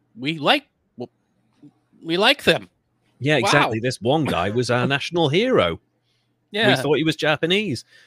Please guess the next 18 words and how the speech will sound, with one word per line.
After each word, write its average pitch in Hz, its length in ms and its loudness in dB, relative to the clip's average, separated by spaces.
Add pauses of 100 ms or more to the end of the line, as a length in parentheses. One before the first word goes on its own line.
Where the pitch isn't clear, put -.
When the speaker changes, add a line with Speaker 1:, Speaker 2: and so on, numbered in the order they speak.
(200)
Speaker 2:
and 123 140 -4
he 180 140 -2
beat 139 320 0
all 156 200 0
of 143 80 0
our 151 160 -4
top 180 260 -4
guys. 151 300 -4
Like, 92 140 -6
he 101 140 -4 (120)
genuinely 90 680 -4
beat 92 220 -6
one 98 140 -6
of 90 140 -8
our 82 120 -6
top 92 240 -8
guys, 90 360 -8 (480)
and 120 360 -4